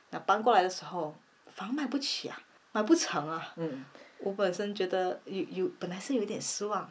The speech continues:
Speaker 2: 其实这边，这边之前房价会一直起来，也是因为很多游客，然后很多房子都去做 Airbnb。
Speaker 1: 对，所以
Speaker 2: 对。
Speaker 1: 很多房子就是那种 commercial property，
Speaker 2: 嗯。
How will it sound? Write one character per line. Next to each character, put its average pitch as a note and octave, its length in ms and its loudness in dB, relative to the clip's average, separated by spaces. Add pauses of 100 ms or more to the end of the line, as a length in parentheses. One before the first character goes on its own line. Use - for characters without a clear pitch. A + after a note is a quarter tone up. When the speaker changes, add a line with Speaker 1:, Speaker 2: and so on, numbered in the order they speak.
Speaker 2:
其 G#3 180 -4
实 D4+ 120 6
这 E4 120 8
边， D#4+ 380 6 (420)
这 D4 120 6
边 D4+ 180 6
之 D#4+ 160 6
前 G#3+ 180 6
房 F3+ 240 2
价 F#3+ 160 4
会 G3 200 2
一 - 20 -2
直 E3 80 -6
起 - 200 -10
来， A2 120 0
也 B2 160 -2
是 - 160 -8
因 E3+ 140 -8
为 E3 120 2
很 D#3 240 -10
多 D3+ 220 0
游 C#3 280 -4
客， - 380 -4
然 B2+ 140 -8
后 D3+ 240 -4
很 B2+ 220 -10
多 C#3+ 160 0
房 C3 260 -4
子 A#2+ 220 -10
都 C3 240 -4
去 C3+ 180 -10
做 A2+ 400 -6
Airbnb。 A2 760 -8 (180)
Speaker 1:
对， - 360 -4 (100)
所 - 180 -4
以 - 20 4
Speaker 2:
对。 D3+ 220 -4 (340)
Speaker 1:
很 E3 180 -12
多 E3 160 0
房 D#3+ 220 -4
子 E3+ 200 -8
就 - 140 -8
是 F3+ 180 -8
那 D#3+ 200 -8
种 D3 220 -10
commercial C4 600 2
property， A3 400 -2 (260)
Speaker 2:
嗯。 C#4 220 -8